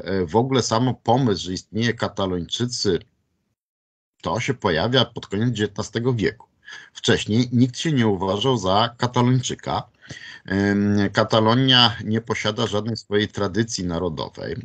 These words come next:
E, Katalończycy zresztą, e, sami się odwołują do Aragonii, Królestwa Aragonii. Ale jak weźmiemy sobie mapę, to zobaczymy, że Królestwo Aragonii było, ja wiem,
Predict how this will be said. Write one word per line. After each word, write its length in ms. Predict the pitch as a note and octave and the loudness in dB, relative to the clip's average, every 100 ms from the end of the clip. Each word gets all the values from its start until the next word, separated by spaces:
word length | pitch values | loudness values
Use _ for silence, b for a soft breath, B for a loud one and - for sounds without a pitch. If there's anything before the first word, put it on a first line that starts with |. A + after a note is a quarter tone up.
| - | -8
E, 100 | F#2 | -6
Katalończycy 760 | - G2+ G#2 G#2 F#2 A#2+ B2+ A2+ | -2 -2 0 0 -2 -4 -4 0
zresztą, 640 | G2 G#2 - - A2+ A2+ - | 2 0 0 2 2 2 -2
e, 120 | F#2+ | -6
sami 280 | - G2+ A2+ | -2 0 0
się 200 | - G2 | -2 -2
odwołują 680 | G2+ F2+ F2 F2+ G2+ A2 G2+ | -4 -4 0 2 4 4 4
do 440 | F2+ F2+ G2+ G2 | 2 2 2 0
Aragonii, 880 | F#2+ A2+ C3 F#2+ A2 F#2 D#2 B1+ B1 - | 2 2 2 4 2 2 -4 -8 -12 -6
Królestwa 480 | F#2+ G#2 - G2+ | -4 -4 -4 -2
Aragonii. 720 | F#2+ F2 D#2 A#1 G1+ G1+ G1+ - B B B B | 0 -2 -6 -10 -12 -16 -16 -16 B B B B
Ale 200 | F#2 G#2+ | 2 4
jak 100 | A2+ | 4
weźmiemy 360 | A2 A2 A#2+ | 0 0 0
sobie 260 | A#2 G#2 G#2 | 0 0 0
mapę, 380 | G2 D#2+ - F2 | 0 -2 -4 -6
to 120 | F#2+ | -4
zobaczymy, 640 | G2 F2+ F#2 - A2+ A#2 | -4 -4 -4 -2 0 0
że 160 | G2 G2+ | 2 0
Królestwo 500 | - G2 G2+ - A2 | 0 0 0 0 2
Aragonii 500 | G2 F#2 E2 G#2 A2+ | 2 0 0 0 -2
było, 200 | F2 F#2 | -2 -4
ja 80 | C#2 | -2
wiem, 280 | D2+ G2 | -2 -4